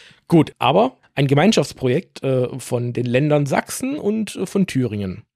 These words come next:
Und zwar der Bau der J V A Zwickau-Marienthal. So, ganz gutes Ding. Das geht ein bisschen zurück. Das hat eine längere Historie, wo man wieder einen Seitenhieb in Richtung Stuttgart und Hamburg und so.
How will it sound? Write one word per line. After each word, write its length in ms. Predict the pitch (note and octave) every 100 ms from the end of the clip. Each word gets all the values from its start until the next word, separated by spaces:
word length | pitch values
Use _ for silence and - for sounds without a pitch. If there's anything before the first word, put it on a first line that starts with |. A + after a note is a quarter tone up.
| _ _ _ - - _
Und 100 | -
zwar 180 | A#2+ B2+
der 120 | C3
Bau 340 | B2+ A2+ E3+ A#3+
der 360 | E3 D3 C#3+ -
J 220 | D#3 F#3+
V 340 | - D#3+ E3
A 360 | G2+ A#2 C#3 D3+
Zwickau-Marienthal. 1400 | - - A3+ A#3 F#3 F#3+ F3 D#3+ B2+ A#2 A2+ - - - - _ _ _ _ _ _ _ _ _ _ _ -
So, 200 | - - _ _ _ _ -
ganz 220 | A2 -
gutes 260 | A2+ A2 -
Ding. 180 | G3+ D#4+ _ - - - _ _ _ _ _ _ _
Das 180 | G3+ -
geht 220 | F#3 F3+
ein 40 | E3+
bisschen 240 | D3+ D3+
zurück. 460 | - B2+ A2 - - - _ _ _
Das 200 | C3 -
hat 260 | C3+ C3 -
eine 160 | D3
längere 420 | C3 B2+ D3 F3
Historie, 640 | F3+ F#3 - - F3+ F#3+ G#3 D4 _ _ _
wo 220 | D3+ B2
man 160 | A#2+ A#2+
wieder 180 | B2 B2
einen 360 | A#2+ C3 C3 B2+
Seitenhieb 520 | A#2+ C3+ C3+ C3+ D3
in 80 | C3+
Richtung 280 | B2+ - C3
Stuttgart 560 | - F3 - - -
und 300 | - C3+ B2+ -
Hamburg 300 | C#3+ G3+ G#3+
und 120 | G3+ F#3+
so. 220 | G#3